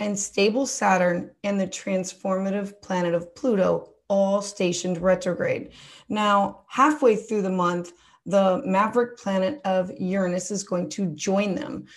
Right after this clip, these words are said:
So with all this cosmic bodies, energies that are stationed retrograde, we're gonna be finding ourselves taking a trip down memory lane,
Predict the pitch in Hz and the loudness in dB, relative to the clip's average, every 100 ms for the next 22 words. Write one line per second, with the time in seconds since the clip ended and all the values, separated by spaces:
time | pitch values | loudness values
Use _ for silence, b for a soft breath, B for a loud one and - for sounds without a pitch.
0 | B - - 226 214 208 208 214 214 226 | B -14 0 2 2 0 -2 -4 -2 0
1 | 262 277 233 - - - 202 208 196 202 | 2 2 0 -2 -10 -4 0 0 0 -6
2 | 202 - _ _ _ _ _ 185 180 175 | -6 -12 _ _ _ _ _ 2 4 4
3 | 175 165 - 208 196 180 175 170 175 - | 2 -2 -4 0 2 0 -2 -4 -6 -6
4 | 190 190 180 - 202 202 220 180 185 175 | -2 0 -2 0 0 0 -2 -2 0 0
5 | 185 180 - - - B B 202 214 214 | -2 -6 -6 -6 -12 B B 0 0 2
6 | 190 - 208 214 233 240 240 233 202 185 | -2 0 2 4 2 0 -2 -4 0 2
7 | 180 180 - 208 208 214 214 226 226 214 | 2 0 -4 -2 -2 -6 -2 -4 -2 -2
8 | 196 190 190 190 185 180 - 175 | 0 0 0 0 0 0 -2 -6